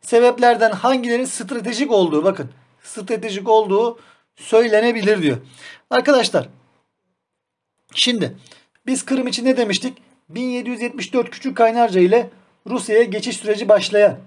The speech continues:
ve bin yedi yüz doksan iki Yaş Antlaşması'yla Rusya'nın eline tamamen geçen Kırım'dı. Halkı Müslümandı. Bu yüzden bizim için çok önemliydi.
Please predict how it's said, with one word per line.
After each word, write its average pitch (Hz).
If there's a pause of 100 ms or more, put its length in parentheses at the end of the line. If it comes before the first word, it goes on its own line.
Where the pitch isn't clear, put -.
(440)
ve 214
bin 240
yedi 240
yüz 226
doksan 226
iki 233
Yaş 226
Antlaşması'yla 220 (240)
Rusya'nın 214
eline 220
tamamen 214
geçen 202
Kırım'dı. 170 (680)
Halkı 226
Müslümandı. 262 (100)
Bu 208
yüzden 240
bizim 226
için 220
çok 214
önemliydi. 180